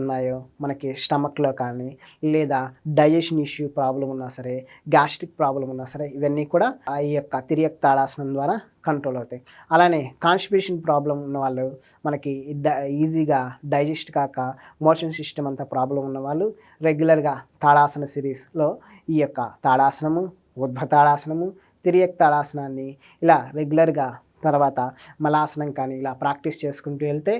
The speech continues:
మనకి కాన్‌స్టిపేషన్ ప్రాబ్లం కూడా క్లియర్ అవుతుంటుంది. నెమ్మదిగా మనం ఈ యొక్క తిర్యక్ తాడాసనం ఎలా చేద్దామో చూద్దాం.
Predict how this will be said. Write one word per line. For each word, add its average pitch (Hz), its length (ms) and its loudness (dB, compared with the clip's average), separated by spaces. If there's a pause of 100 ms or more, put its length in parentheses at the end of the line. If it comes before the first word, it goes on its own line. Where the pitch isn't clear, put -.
(340)
మనకి 156 260 -2 (500)
కాన్‌స్టిపేషన్ 156 580 -2
ప్రాబ్లం 131 280 -4 (120)
కూడా 170 120 2 (320)
క్లియర్ 135 280 0
అవుతుంటుంది. 117 400 -16 (400)
నెమ్మదిగా 156 380 2 (280)
మనం 147 140 -2 (200)
ఈ 147 60 -2
యొక్క 143 140 -2 (100)
తిర్యక్ 147 300 -2
తాడాసనం 147 420 0
ఎలా 143 100 0 (100)
చేద్దామో 143 340 -4 (100)
చూద్దాం. 151 260 -2